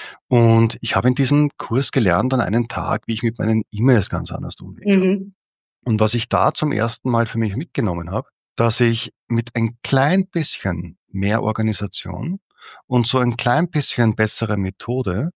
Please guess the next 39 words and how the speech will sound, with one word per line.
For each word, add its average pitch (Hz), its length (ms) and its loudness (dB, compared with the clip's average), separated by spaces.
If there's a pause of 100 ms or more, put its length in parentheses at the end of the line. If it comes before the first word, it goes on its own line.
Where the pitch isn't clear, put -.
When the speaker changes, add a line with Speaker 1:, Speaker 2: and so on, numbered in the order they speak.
(680)
Speaker 1:
viel 143 340 2
mehr 127 160 4
Kontrolle 104 560 0
über 101 140 0
meinen 95 260 0
täglichen 95 360 -6
Alltag 87 340 -6
bekommen 92 360 -8
kann. 95 260 -6 (100)
Und 113 160 -2
das 110 140 0
war 110 180 4
für 117 140 2
mich 135 180 2
total 117 320 0
neu, 113 320 4
denn 110 400 4
ich 120 180 -4
bin 143 200 2
schon 139 260 2
ein 143 80 0
bisschen 139 300 -2
ein 131 120 -2
Chaot 123 380 -4
und 143 60 0
das 120 140 -4
bin 127 160 0
ich 113 120 2
auch - 160 -2
heute 113 240 -2
noch 139 220 0
und 123 60 -2
das 113 120 -6
bin 120 180 -2
ich 110 120 -2
auch - 160 -12
gerne. 120 400 -2 (260)
Genau, 120 300 2 (160)
aber 123 500 4